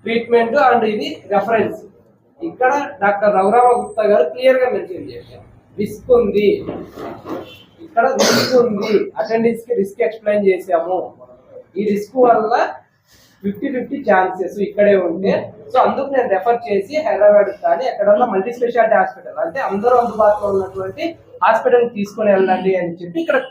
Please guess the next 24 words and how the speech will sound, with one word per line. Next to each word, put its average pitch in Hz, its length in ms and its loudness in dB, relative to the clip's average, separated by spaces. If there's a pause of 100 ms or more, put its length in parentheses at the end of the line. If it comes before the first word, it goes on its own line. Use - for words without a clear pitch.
(120)
క్లియర్ 320 260 2
గా 294 120 6
మెన్షన్ 196 300 -2
చేశారు. - 160 -20 (400)
అంటే 233 280 -4 (180)
ఇంత 226 160 -4 (100)
క్లియర్ 247 320 4
గా 262 120 4
మెన్షన్ 240 380 -2
చేసిన 214 220 -2 (100)
తర్వాత 208 340 4 (180)
కూడా 127 220 -12 (480)
మనం 214 140 2 (120)
ఇక్కడే 254 340 4
పెట్టుకొని 196 520 2 (120)
ఈ - 20 -4 (100)
పిల్లల 240 360 2
స్టెబిలిటీ 226 380 -6 (100)
కోసం 233 340 0
అని 214 120 -8 (100)
ఉంచుకొని 175 560 -6
వాళ్ళ 208 120 4 (140)
డాక్టర్లు 214 400 -2
వచ్చి 240 220 -14